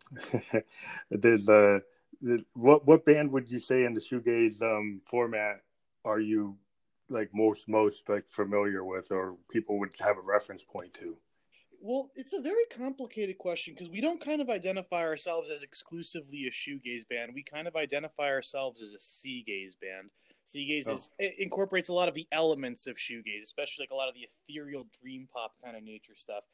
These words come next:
Speaker 2: If we
Speaker 1: Okay.
Speaker 2: had to, like, say, like, maybe, like, one shoegaze band that I'd probably say we were most parallel to, um, probably, are you familiar with the band called Ride?
Speaker 1: No, you know, I,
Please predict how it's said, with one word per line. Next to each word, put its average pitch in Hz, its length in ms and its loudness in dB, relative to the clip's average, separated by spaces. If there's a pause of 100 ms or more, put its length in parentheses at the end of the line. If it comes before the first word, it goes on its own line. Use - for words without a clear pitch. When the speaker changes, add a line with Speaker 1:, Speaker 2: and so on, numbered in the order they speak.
(400)
Speaker 2:
If 127 200 -2
we 220 140 -2
Speaker 1:
Okay. - 140 -10
Speaker 2:
had 311 140 -2
to, 269 100 -6
like, 175 220 -4
say, 170 280 -6
like, 135 200 -8
maybe, 143 320 -10
like, 120 220 -8
one 131 320 -10
shoegaze 147 580 -14
band 135 220 -10
that 131 80 -12
I'd 127 140 -12
probably 135 320 -12
say 143 140 -12
we 127 240 -18
were 131 160 -20
most 135 300 -12
parallel 127 540 -4
to, 185 240 -8 (480)
um, 123 540 -6
probably, 208 580 -8 (160)
are 160 160 -4
you 185 120 -4
familiar 254 360 0
with 208 140 -2
the - 60 -14
band 147 280 -2
called 123 280 -6
Ride? 98 500 -12 (1120)
Speaker 1:
No, 156 540 4
you 147 80 -6
know, 147 120 -4
I, 147 160 -4